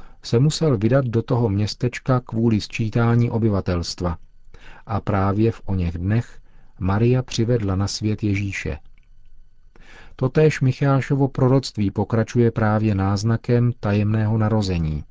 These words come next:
"Proto je Hospodin opustí až do doby, kdy rodička porodí. Potom se zbytek jeho bratrů vrátí k synům Izraele." Existuje tedy božský plán,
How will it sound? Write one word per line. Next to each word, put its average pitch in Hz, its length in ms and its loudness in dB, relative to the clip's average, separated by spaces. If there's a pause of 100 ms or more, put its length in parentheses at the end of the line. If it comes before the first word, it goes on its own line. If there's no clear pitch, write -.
(1080)
"Proto 101 400 0
je 151 120 4
Hospodin 135 600 0
opustí 82 760 -4 (440)
až 87 240 -2
do 101 160 -2
doby, 117 360 2 (300)
kdy 101 220 0
rodička 107 500 -2
porodí. 87 520 -2 (880)
Potom 127 420 2
se 120 180 -2
zbytek 101 460 -2
jeho 98 180 -2
bratrů 110 560 -2 (300)
vrátí 104 600 0
k - 60 -14
synům 101 400 0
Izraele." 87 580 -2 (1600)
Existuje 127 680 2
tedy 127 280 0
božský 120 500 -2
plán, 95 480 -2